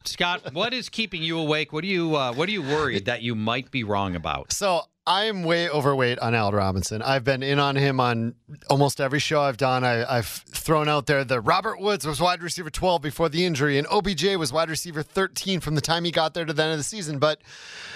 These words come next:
Speaker 2: O B J had a few games that weren't that great. They just scored touchdowns. And
Speaker 1: Yeah.
Speaker 2: Robert Woods had a couple, like, a hundred fifty yard game and, like, a ninety-seven and a touchdown. Maybe it was a little,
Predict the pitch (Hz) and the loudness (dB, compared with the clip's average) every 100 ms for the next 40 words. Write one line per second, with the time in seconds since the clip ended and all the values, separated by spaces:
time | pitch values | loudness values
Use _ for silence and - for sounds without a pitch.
0 | - - _ 190 370 359 269 320 262 196 | -16 -18 _ 2 2 -2 -2 0 2 2
1 | 226 - 247 214 226 190 180 156 185 190 | 2 -2 -6 -2 -2 -2 -4 -2 -2 2
2 | 180 - 208 185 180 143 165 - - 170 | 0 0 -2 0 -2 -2 -4 -4 -6 -8
3 | - 240 - 165 113 92 95 - 165 202 | -2 -2 -2 -6 -8 -8 -8 -4 2 2
4 | 240 202 208 220 175 156 156 - - 165 | 0 -2 -2 0 0 0 0 -2 -2 -4
5 | 151 135 123 160 151 175 165 185 180 170 | -2 0 2 0 0 0 0 2 2 2
6 | 151 165 170 175 156 135 131 131 143 143 | 0 0 0 0 0 0 0 2 0 0
7 | 139 165 156 143 127 156 156 165 - - | -4 -6 -4 -4 0 0 0 -4 -6 -12
8 | - - - 175 240 359 349 208 190 214 | -12 -14 0 2 4 2 0 0 0 2
9 | 226 226 220 | 4 2 0